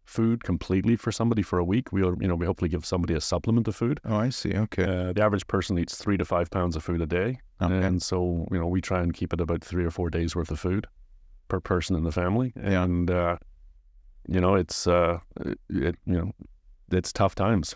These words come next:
Speaker 1: And so we have a lot of senior citizens, uh, probably, uh, you know, a third of the, the people we support are children, which is, uh, that, that just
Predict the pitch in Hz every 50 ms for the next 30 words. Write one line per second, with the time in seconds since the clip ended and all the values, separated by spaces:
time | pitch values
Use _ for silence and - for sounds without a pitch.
0 | - - - 92 85 85 - - 95 90 87 87 85 82 - - - - - -
1 | - - - - 98 95 101 95 90 92 92 92 87 85 - - 95 90 82 78
2 | - 113 110 113 113 117 120 120 123 - - - - - - - 82 82 85 85
3 | 82 80 - 107 98 92 95 90 87 82 82 82 85 87 85 80 80 80 82 -
4 | - _ - - - - - - 95 95 98 95 87 80 87 80 - - - 82
5 | - - 92 - 87 87 87 - - 87 - 92 90 82 80 76 - - 98 101
6 | 101 110 120 120 - - - - - - - 85 78 76 - - - - - -
7 | 80 90 - - - - - - - 90 82 - _ - - 85 -